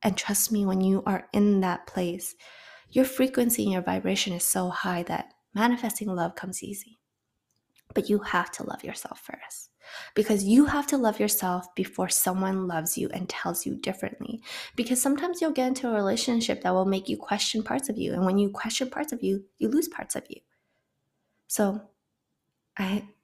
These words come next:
am going to end this episode with just really reiterating, if you are not consciously aware of what you truly want to manifest, you will continue to get what you don't want.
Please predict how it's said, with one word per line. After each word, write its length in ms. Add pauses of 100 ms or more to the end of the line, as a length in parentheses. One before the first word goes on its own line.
am 160
going 240
to 180
end 140
this 160
episode 640 (140)
with 120
just 420
really 400 (920)
reiterating, 1040 (300)
if 200
you 320
are 280
not 260
consciously 560
aware 480
of 160
what 320
you 40
truly 380
want 160
to 60
manifest, 580
you 80
will 120
continue 600
to 140
get 320
what 260
you 120
don't 300
want. 460